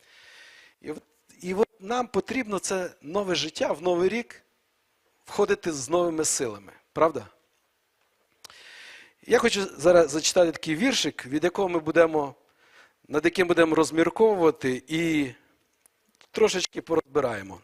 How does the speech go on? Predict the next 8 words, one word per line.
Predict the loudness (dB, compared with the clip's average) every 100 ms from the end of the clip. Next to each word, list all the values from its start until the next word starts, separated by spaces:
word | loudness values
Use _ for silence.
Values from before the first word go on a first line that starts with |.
| -8
Це | -2 2
написано | 2 2 0 -2 -4
Перше | -2 -2 -4
Тимофія, | -4 -2 -2 -4 -2 2 2 -2 _ _ -20 -20 -14 -10
четвертий | -6 4 4 4 2
розділ, | 2 2 0 -2
шістнадцятий | -2 -2 0 0 0 0 -4
віршик. | -4 -4 -4 -8 -14